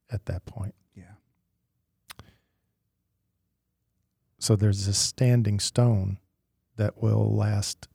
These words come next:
Speaker 1: beyond your life here. And it's got your name on it. So what is it that you want to have that generation that will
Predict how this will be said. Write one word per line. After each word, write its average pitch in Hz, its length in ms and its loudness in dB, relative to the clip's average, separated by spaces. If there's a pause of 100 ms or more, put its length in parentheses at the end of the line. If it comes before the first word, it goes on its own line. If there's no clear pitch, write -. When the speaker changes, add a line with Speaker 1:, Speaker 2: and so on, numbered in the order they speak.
Speaker 1:
beyond 104 680 0
your 104 280 -4
life 101 440 -2
here. - 440 -8 (2250)
And 98 140 0
it's - 120 -6
got - 260 0
your 101 80 0
name 107 320 2
on - 180 -6
it. - 220 -20 (3250)
So - 180 2
what 113 220 6
is 104 180 2
it - 200 -4
that 110 120 -6
you 110 160 2
want 110 260 2 (300)
to - 100 -2
have 101 240 -2
that 98 220 -4 (1120)
generation 104 800 0
that 107 200 -4
will 107 200 0